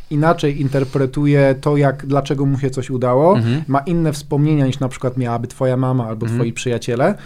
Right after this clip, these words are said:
Speaker 1: Czy były w tym
Speaker 2: Ja
Speaker 1: wszystkim
Speaker 2: wiem,
Speaker 1: jakieś
Speaker 2: czemu mi
Speaker 1: momenty
Speaker 2: się to
Speaker 1: przełomowe?
Speaker 2: udało.
Speaker 1: Były momenty przełomowe, czy to jest po prostu
Speaker 2: Mm.
Speaker 1: ciągły, ciągły
Speaker 2: Ja
Speaker 1: wzrost i ciężka praca?
Speaker 2: Je-,
Speaker 1: Kon-
Speaker 2: ja wiem, czemu mi się to udało. Ze wzgl-, to udało mi się ze względu na to, że YouTube w Polsce jeszcze,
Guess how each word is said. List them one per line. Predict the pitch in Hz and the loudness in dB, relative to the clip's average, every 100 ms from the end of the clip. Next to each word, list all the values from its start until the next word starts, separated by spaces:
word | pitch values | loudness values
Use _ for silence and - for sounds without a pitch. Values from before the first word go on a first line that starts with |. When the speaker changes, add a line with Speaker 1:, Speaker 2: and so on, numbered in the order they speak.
| - - | -16 -8
Speaker 1:
Czy | 131 | -6
były | 127 185 233 | 2 4 2
w | - | -2
tym | 160 | -2
Speaker 2:
Ja | |
Speaker 1:
wszystkim | - 170 175 | 4 4 6
Speaker 2:
wiem, | 214 | 4
Speaker 1:
jakieś | 151 | 4
Speaker 2:
czemu | 165 156 | 4 4
mi | |
Speaker 1:
momenty | 151 143 | 4 4
Speaker 2:
się | 135 | 0
to | |
Speaker 1:
przełomowe? | - 139 135 131 123 156 | 2 2 4 2 2 0
Speaker 2:
udało. | 240 | 2
Speaker 1:
Były | 170 165 | 4 4
momenty | 156 160 160 | 4 0 -2
przełomowe, | 156 156 143 214 247 | -2 0 2 2 0
czy | |
to | 185 | 0
jest | 160 | 0
po | 165 | 0
prostu | - 160 - 156 151 - - | 0 -2 0 -2 -2 -8 -4
Speaker 2:
Mm. | 165 | -2
Speaker 1:
ciągły, | 196 170 175 165 165 165 160 151 151 - | 4 6 6 4 4 6 4 2 -2 -8
ciągły | - 160 202 | 2 8 10
Speaker 2:
Ja | 233 247 | 10 8
Speaker 1:
wzrost | 185 180 | 6 4
i | 180 | -2
ciężka | 160 151 143 | 0 0 -2
praca? | 135 117 107 110 117 | -2 -4 -4 -8 -4
Speaker 2:
Je-, | 151 180 | -2 -2
Speaker 1:
Kon- | - 120 | -2 0
Speaker 2:
ja | 175 202 | 2 4
wiem, | 214 147 | 2 2
czemu | 139 131 | 2 2
mi | 120 120 | 0 0
się | 123 | -2
to | 123 | -2
udało. | 113 113 117 165 | -2 0 0 0
Ze | 156 | -2
wzgl-, | 139 143 135 143 | -4 -4 -6 -6
to | 160 | -4
udało | 160 196 226 | 0 2 2
mi | 202 | 0
się | 185 | -2
ze | 165 | 0
względu | 175 175 | 0 2
na | 165 | 2
to, | 160 156 | 0 2
że | 151 147 143 - - - | 4 4 2 -6 -8 -4
YouTube | 180 214 185 | -2 4 4
w | - | 6
Polsce | 170 - 156 | 4 6 4
jeszcze, | 147 - 143 143 139 139 | 4 4 4 4 4 4